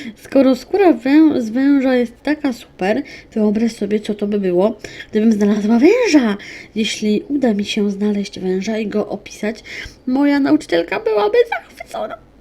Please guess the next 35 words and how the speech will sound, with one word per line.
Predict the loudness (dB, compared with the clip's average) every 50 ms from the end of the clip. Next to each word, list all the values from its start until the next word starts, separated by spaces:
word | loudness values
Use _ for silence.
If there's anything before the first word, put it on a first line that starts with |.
| -20 _ _ _ -20 -20 _ _ _ 0
Dos-, | 0 0 0 0 -4 _ -8
dostałabym | -4 -2 0 0 0 0 0 0 0 0 0 0
najlepszą | 0 2 2 2 2 2 0 -2 -2 -2
ocenę | -2 -2 -2 -4 -6 -6 -6 -8
w | -8 -8
klasie | -8 -6 -4 -4 -2 -4 -4 -6 -8 -12 -14 -14 -16 -14 -10 -6
i | -2
mogłabym | 0 2 4 4 6 6 6 6
zapytać | 6 4 2 0 -2 -4 -4 -4 -2 0
mamę | 0 2 4 4 4 4 2
i |
tatę, | 0 -2 -2 0 0 0 0 0
żeby | 0 0 -2 -2
pozwolili | -2 -2 -2 -2 0 2 2 2 2 0 0
kupić | 0 -2 -2 -2 -4 -6 -4
mi, | -2 -2 -2 -2 -4 -10 -20 -20 -20 -20 _ _
y, | -6 -4 -2 0 0 0 0 0 0
Moon | 0 2 4 4 4 4 2 2 0 0 0 0 0 0 -2
Breeze | -2 -4 -4 0 0 2 2 2 0 -2 -4 -8 -12 -20 -20 -10 -4
albo | 0 2 2 2 2 2 4 4 6 6 6 4 2 0 -6 -14 -20 -20 -20 -14 -8
Rainbow, | -4 -2 2 2 2 4 2 2 2 4 4 4 2 2 0 0 -2 -2 -2 0 0 2 2 2 0
y, | 0
Sparkle. | -4 -4 -2 0 0 0 0 -2 -2 0 2 2 2 0 -4 -8 0
Hurra! | 6 8 8 10 8 8 4 2 0 -2 -2 0 0 0 0 -2 -4 -6 -14 -18 -12
A | -10 -6
nie | -6 -6
mieli | -4 -4 -4 -4
ci | -6 -8
kupić | -10 -6 -6 -4
za | -4 -4
to, | -4 -4
że | -4 -4
zabierzesz | -4 -4 -4 -6 -6
pracę | -8 -8 -6 -4
domową? | -2 -2 0 0 -2